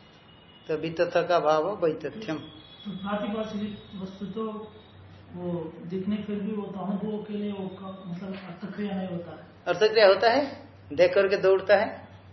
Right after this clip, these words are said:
Speaker 2: दौड़ता है, लेकिन अंदर
Speaker 1: भय होता है, सारे अर्थक्रिया
Speaker 2: ज्यादा
Speaker 1: होता है।
Speaker 2: पता चलता है, लेकिन जा करके जब, अ, जल तो पिपासा तो नहीं करता है, मतलब निवृत्ति नहीं करता है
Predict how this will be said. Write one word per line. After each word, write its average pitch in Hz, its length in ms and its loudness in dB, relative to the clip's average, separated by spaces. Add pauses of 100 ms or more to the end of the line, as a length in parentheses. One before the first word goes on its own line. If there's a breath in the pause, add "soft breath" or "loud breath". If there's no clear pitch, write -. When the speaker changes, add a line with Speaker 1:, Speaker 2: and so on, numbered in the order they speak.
(200)
Speaker 2:
दौड़ता 190 340 -8
है, 190 180 -6
लेकिन 202 300 -10 (420)
अंदर 190 200 0
Speaker 1:
भय 185 140 10
होता 196 300 8
है, 233 220 6
सारे 214 260 8
अर्थक्रिया 226 500 2
Speaker 2:
ज्यादा 202 80 2
Speaker 1:
होता 208 140 0
है। 226 60 -2
Speaker 2:
पता 214 340 -4
चलता 202 200 -8
है, 190 80 -4
लेकिन 180 220 -4
जा 190 120 -4
करके 196 360 -6
जब, 190 240 -10 (260)
अ, 156 320 -12 (240)
जल 180 260 -8
तो 202 120 -8 (1000)
पिपासा 196 420 -10
तो - 160 -14 (760)
नहीं 196 160 -6
करता 170 280 -10
है, 165 220 -12
मतलब 175 400 -12
निवृत्ति 185 280 -4
नहीं 190 200 -4
करता - 300 -12
है - 60 -16